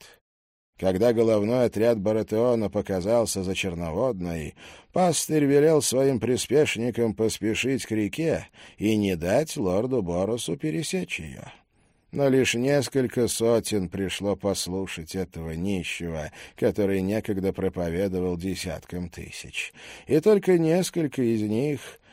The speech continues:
повиновались ему. На стене Красного замка стоял оруженосец,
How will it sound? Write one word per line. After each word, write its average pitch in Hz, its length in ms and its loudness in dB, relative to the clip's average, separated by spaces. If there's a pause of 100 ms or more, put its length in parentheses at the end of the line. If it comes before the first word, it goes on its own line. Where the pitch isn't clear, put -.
(240)
повиновались 95 1000 0
ему. 52 320 -16 (760)
На 104 180 0
стене 107 400 2
Красного 98 600 0
замка 117 480 -2
стоял 123 420 0
оруженосец, 117 1040 0